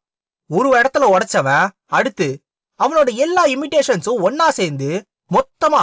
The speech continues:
அந்த தாய்ஜி இன்சைட் ஸ்வாட் ஆர்ட்டை எல்லா பக்கம் இருந்து உடைச்சிருங்க. இப்ப அந்த எல்டர் யோசிப்பான், இவன் அந்த தாய்ஜி இன்சைட் ஸ்வாட் ஆர்ட்டை உடைச்சிட்டானா? ஆனா இப்படி ஒரு ஸ்வாட் டெக்னிக் எப்படி எக்ஸிஸ்ட் ஆச்சு?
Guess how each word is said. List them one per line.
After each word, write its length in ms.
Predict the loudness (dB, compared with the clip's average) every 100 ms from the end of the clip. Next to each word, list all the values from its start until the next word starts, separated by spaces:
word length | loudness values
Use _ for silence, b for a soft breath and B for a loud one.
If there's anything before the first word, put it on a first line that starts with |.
| -2
அந்த 260 | -4 -2 0
தாய்ஜி 360 | 2 0 0 -6
இன்சைட் 360 | -4 -6 -4
ஸ்வாட் 220 | 0 4 4
ஆர்ட்டை 220 | 2 -2 0
எல்லா 220 | -2 0 0
பக்கம் 240 | 0 -2
இருந்து 200 | 0 0
உடைச்சிருங்க. 460 | 0 -2 -4 -4 -4 -4
இப்ப 180 | -2 -2
அந்த 140 | 0
எல்டர் 320 | 0 0 0
யோசிப்பான், 460 | -2 -2 -2 -2 -2 _ _ _
இவன் 320 | -8 -2 -2 -2 _ _ -10
அந்த 200 | -8 -6
தாய்ஜி 320 | -2 0 0 -4
இன்சைட் 280 | -4 -6 0
ஸ்வாட் 200 | 2 2
ஆர்ட்டை 180 | 2 0
உடைச்சிட்டானா? 540 | 0 -2 -2 0 -2 -6 _ _ _ _ _ -6
ஆனா 200 | -2 0 0 0 -6 _ -10
இப்படி 280 | -8 -4 -4
ஒரு 120 | -2
ஸ்வாட் 240 | 2 0 0
டெக்னிக் 340 | -8 -8 -6 -4
எப்படி 260 | -4 -4 -6
எக்ஸிஸ்ட் 340 | -6 -6 0
ஆச்சு? 240 | 0 0